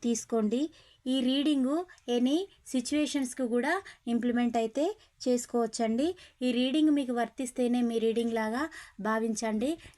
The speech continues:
లేకుంటే జనరల్ రీడింగ్ లాగా తీసుకోండి. రీడింగ్ అయితే యాక్యురేట్గా రావాలని ఆ రుద్రయ్య-, ఆ రుద్రేశ్వరుడి యొక్క దీవెనలతో రీడింగ్ అయితే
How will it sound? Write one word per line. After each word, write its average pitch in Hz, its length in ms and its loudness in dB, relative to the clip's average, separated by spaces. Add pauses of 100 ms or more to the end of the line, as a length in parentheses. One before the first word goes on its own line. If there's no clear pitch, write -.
లేకుంటే 226 480 -2
జనరల్ 214 400 0
రీడింగ్ 208 300 -2
లాగా 226 360 -2 (320)
తీసుకోండి. 226 760 0 (560)
రీడింగ్ 254 380 2
అయితే 254 420 0 (240)
యాక్యురేట్గా 240 640 0
రావాలని 226 760 0 (280)
ఆ 226 120 0
రుద్రయ్య-, 233 600 0
ఆ 214 200 -2
రుద్రేశ్వరుడి 240 640 0
యొక్క 220 200 -2
దీవెనలతో 220 760 -2 (320)
రీడింగ్ 233 360 0
అయితే 247 380 -2